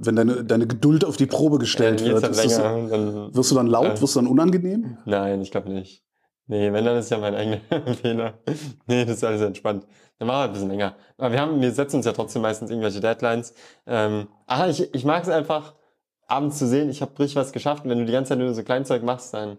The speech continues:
Speaker 2: und du siehst nicht wirklich, dass sich was verändert hat, ich mag das nicht. Das, aber es geht wahrscheinlich den meisten so, oder?
Speaker 1: Oh, nee, ich bin ein prinzipiell sehr fauler Mensch. Also mir geht das nicht so. Wenn ich,
Speaker 2: <laughs>
Speaker 1: wenn ich abends da sitze und hab nichts geschafft, denk ich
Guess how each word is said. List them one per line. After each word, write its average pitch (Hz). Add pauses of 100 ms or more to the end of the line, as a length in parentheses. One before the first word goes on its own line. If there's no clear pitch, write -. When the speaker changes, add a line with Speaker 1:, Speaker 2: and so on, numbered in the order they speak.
(640)
Speaker 2:
und 120
du 117
siehst 147
nicht 127
wirklich, 151
dass -
sich 120
was 131
verändert 135
hat, 120
ich 113
mag -
das -
nicht. - (720)
Das, -
aber 107
es -
geht 113
wahrscheinlich 104
den 104
meisten 110
so, 98
oder? 110 (1700)
Speaker 1:
Oh, 226 (440)
nee, 147
ich 151
bin 151
ein 139
prinzipiell 135
sehr 131
fauler 143
Mensch. 165
Also 135
mir 143
geht 135
das 135
nicht 139
so. 110
Wenn 120
ich, 139
Speaker 2:
<laughs> -
Speaker 1:
wenn 151
ich 143
abends 139
da 143
sitze 147
und 147
hab 143
nichts 147
geschafft, 139
denk 151
ich 151